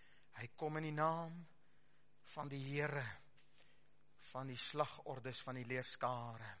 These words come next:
O, vriende, die geregtigheid wat met die borswapen hier vergelyk word,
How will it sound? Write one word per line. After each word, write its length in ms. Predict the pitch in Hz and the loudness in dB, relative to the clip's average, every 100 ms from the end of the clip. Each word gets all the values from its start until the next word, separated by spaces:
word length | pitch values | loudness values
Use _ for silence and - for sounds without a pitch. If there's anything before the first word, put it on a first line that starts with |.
| - - - - - - - - - 220 | -14 -16 -16 -16 -14 -14 -16 -16 12 12
O, 80 | 247 | 12
vriende, 240 | 254 262 254 | 12 12 12
die 140 | 262 | 12
geregtigheid 720 | 240 220 262 190 - 247 254 175 | 12 12 12 12 12 12 12 12
wat 180 | 226 226 | 12 12
met 140 | 240 | 10
die 60 | 185 | 12
borswapen 640 | 214 262 - 220 220 233 | 12 12 12 12 12 12
hier 100 | 240 | 10
vergelyk 460 | - 226 208 226 175 | 8 10 12 12 12
word, 220 | 220 180 | 12 12